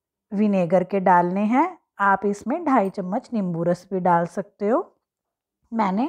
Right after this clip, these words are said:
ढाई चम्मच विनेगर से बनाया है। आप विनेगर कोई भी यूज़ कर सकते हो, जो भी बॉटल में आता है,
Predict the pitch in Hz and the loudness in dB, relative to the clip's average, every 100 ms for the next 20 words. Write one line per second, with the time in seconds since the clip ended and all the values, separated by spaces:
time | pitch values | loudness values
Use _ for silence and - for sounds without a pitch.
0 | 370 269 226 180 202 180 254 254 226 190 | -4 2 2 2 -2 -4 -6 -4 -4 -4
1 | 160 180 - 180 185 180 156 160 196 330 | -4 -6 -6 -6 -4 -2 -2 0 0 -2
2 | - _ _ _ _ _ 185 185 190 185 | -6 _ _ _ _ _ 0 0 -2 -2
3 | 165 302 - 220 180 175 196 185 - - | -2 -4 0 0 0 -2 -2 -4 -6 -10
4 | 156 - 160 _ - 196 349 359 233 185 | -10 -10 -14 _ -6 -2 -2 -2 -2 0
5 | 185 190 185 160 165 165 220 349 220 170 | 0 0 0 -2 -6 -4 -4 -4 -4 -6
6 | _ 175 185 | _ -2 0